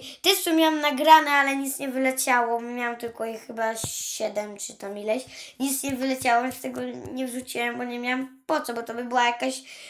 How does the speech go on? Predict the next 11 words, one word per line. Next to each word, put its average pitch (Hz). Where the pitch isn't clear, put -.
y, 294
nuda 262
przecież. 220
Ale 320
zagrajmy 277
sobie 247
na 262
solo. 269
Jaka 262
jest -
mapa? 196